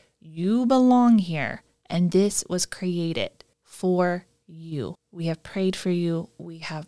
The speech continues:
poured and mulled over everything that's going on in your life right now, and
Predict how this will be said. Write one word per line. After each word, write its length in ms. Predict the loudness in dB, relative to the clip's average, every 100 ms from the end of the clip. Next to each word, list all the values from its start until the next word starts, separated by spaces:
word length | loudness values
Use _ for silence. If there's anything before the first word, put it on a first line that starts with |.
| _
poured 580 | -20 -12 -4 0 0 -4 -6
and 200 | -4 -2
mulled 300 | -2 -4 -4
over 340 | -4 -2 -4 -6 _ -6
everything 640 | -2 -2 -2 -4 -2 -2
that's 200 | -4 -6
going 360 | -4 -4 -2 -4
on 440 | -6 -6 -4 -6 -10 _ _ -8
in 120 | -4
your 160 | -2
life 640 | -2 -4 -4 -6 -6 -12 -20 -10
right 220 | -4 -2
now, 400 | -2 0 -2 -2 _ _ _ -4
and 400 | -2 -2 -4